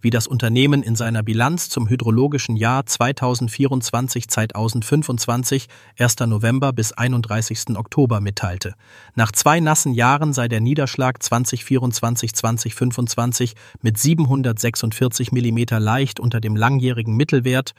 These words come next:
neunzehnhunderteinundneunzig, zweitausendzwanzig von siebenhundertsiebzig Millimetern geblieben,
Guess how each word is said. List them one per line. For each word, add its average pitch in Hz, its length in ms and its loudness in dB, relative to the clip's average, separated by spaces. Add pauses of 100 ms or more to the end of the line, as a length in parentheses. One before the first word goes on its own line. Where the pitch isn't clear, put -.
(160)
neunzehnhunderteinundneunzig, 123 1400 0
zweitausendzwanzig 120 1120 -2 (240)
von 127 220 2
siebenhundertsiebzig 143 960 2
Millimetern 117 520 0
geblieben, 117 500 0